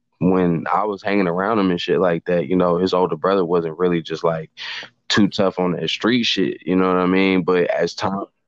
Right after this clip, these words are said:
as time went on, you know, the nigga was just like, "Hey, bro, like, I'm, I'm with all that shit." And it's just like,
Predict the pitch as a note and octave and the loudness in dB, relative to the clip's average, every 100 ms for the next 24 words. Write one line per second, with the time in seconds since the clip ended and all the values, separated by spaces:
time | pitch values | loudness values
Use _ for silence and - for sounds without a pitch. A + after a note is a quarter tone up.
0 | _ _ _ _ _ - F2+ - G#2 G2 | _ _ _ _ _ -2 -2 0 0 -2
1 | F#2 E2+ G#2 A2 G2 F2 E2+ - F#2+ F2+ | -2 -2 0 2 2 -2 -8 -4 0 4
2 | E2+ D#2 - - F2+ G#2+ G2+ F#2 E2+ F2+ | 2 0 -4 0 2 2 2 0 0 0
3 | E2+ E2+ E2 D#2 D2+ - _ _ _ _ | 0 0 -2 -4 -8 -18 _ _ _ _
4 | _ _ - G2 F#2+ E2+ D#2+ D#2+ E2 D#2+ | _ _ 0 2 4 2 0 2 2 2
5 | D#2+ D#2 D#2 - E2 E2 D#2+ E2+ F2+ E2+ | 0 0 -2 -2 -2 0 0 0 0 0
6 | E2 - F2+ F#2+ F2 F#2+ G2 F2 E2 - | -2 -2 2 2 2 0 -2 -4 -6 -2
7 | E2 D2 A1 F2 E2+ E2+ E2 E2 D#2 | 0 0 0 0 2 0 0 0 0